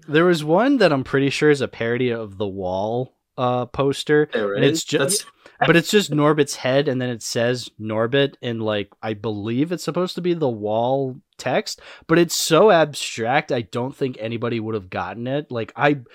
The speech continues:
Speaker 1: I'm, I'm only assuming it's a Wall poster parody. I don't even think it, like, anybody would get that, but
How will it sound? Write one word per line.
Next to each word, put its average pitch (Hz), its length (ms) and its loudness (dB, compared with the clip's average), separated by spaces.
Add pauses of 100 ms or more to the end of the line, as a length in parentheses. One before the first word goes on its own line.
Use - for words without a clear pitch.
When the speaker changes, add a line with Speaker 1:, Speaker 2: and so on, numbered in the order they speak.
(300)
Speaker 1:
I'm, 196 340 4
I'm 170 200 2
only 254 180 4
assuming 143 560 0
it's 101 160 -8
a 104 80 -2
Wall 98 420 -2
poster 98 500 -8
parody. 85 520 -10
I 127 140 -2
don't 202 180 2
even 180 160 -2
think 147 260 -4
it, 135 260 -4
like, 120 200 -6
anybody 117 320 -4
would 104 180 -4
get 92 260 -6
that, 76 340 -8
but 95 180 -6